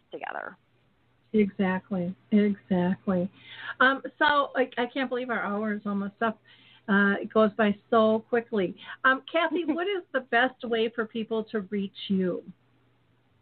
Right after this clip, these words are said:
Speaker 1: Okay, so now you've exposed my weakness. So the website is
Speaker 2: <laughs>
Speaker 1: currently under <laughs> the website's currently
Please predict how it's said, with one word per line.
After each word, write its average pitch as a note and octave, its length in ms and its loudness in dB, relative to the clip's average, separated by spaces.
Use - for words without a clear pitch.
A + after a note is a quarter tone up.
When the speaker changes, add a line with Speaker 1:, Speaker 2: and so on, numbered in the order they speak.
Speaker 1:
Okay, B3 460 -2
so B3+ 160 -6
now B3 160 0
you've C#4 240 -8
exposed A#3 380 -10
my C4 140 -2
weakness. E3+ 440 -8
So A3+ 200 4
the A#3 80 -4
website C#4 560 2
is - 120 -12
Speaker 2:
<laughs> - 80 0
Speaker 1:
currently A3+ 440 -6
under G#3 320 -8
<laughs> - 480 -6
the C4+ 60 -6
website's D4 500 -4
currently B3+ 380 -4